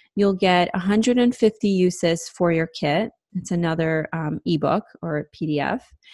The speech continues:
You receive a thirty-minute wellness consult with me. So together, we'll go over and make sure you have the oils that you need, and also that you're getting the most of your membership. You're gonna get update emails from me about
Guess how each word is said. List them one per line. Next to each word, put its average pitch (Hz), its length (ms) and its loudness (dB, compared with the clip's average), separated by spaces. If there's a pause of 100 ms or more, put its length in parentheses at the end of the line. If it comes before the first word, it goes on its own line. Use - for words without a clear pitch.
(260)
You 196 560 4 (120)
receive 202 500 0
a 185 180 2
thirty-minute 208 800 4
wellness 190 540 0
consult 170 560 -2
with 170 240 -4
me. 254 260 0 (380)
So 208 420 2
together, 240 600 2
we'll 185 260 0
go 180 240 0
over 180 240 2
and 175 160 2
make 170 180 -2
sure - 200 -2
you 170 140 0
have 170 460 -2
the - 200 -4
oils 160 380 0
that - 160 -6
you 175 140 -2
need, 247 460 2 (420)
and 175 380 2
also 190 280 0
that 180 140 0
you're 180 120 2
getting 175 380 2
the 180 80 0
most 160 720 -4
of 165 180 -2
your 165 200 -2
membership. 160 600 -2 (1120)
You're 196 200 -2
gonna 190 80 -2
get 180 400 0
update 180 420 -2
emails 175 460 0
from 185 220 -2
me 180 100 2
about 165 320 -2